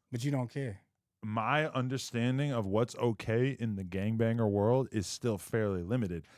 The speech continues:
Speaker 2: I honestly would not really have thought about the fact that people would be mad about it. And even when I was just having a conversation with S-Bone,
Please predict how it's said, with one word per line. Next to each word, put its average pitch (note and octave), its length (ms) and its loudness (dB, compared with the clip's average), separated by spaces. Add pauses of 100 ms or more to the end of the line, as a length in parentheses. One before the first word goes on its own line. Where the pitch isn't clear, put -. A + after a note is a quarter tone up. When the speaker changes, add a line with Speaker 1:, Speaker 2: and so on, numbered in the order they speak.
(300)
Speaker 2:
I D#3+ 180 2
honestly C#3 580 0 (280)
would B2 240 0
not C#3+ 320 4
really C#3+ 260 2
have G2+ 120 -4
thought B2 320 -2
about C3 240 0
the C3 80 -4
fact C#3 560 -2
that B2 160 -2
people B2+ 220 -2
would A#2+ 80 -2
be A#2 80 -2
mad B2+ 260 2
about D3+ 300 2
it. E3 160 -2 (280)
And B2 100 -2
even C#3 200 0
when C3+ 100 2
I B2+ 80 2
was B2 100 0
just B2 160 -4
having C3 220 2
a A#2+ 40 -2
conversation A#2+ 560 0
with G#2 140 -2
S-Bone, A#2+ 440 2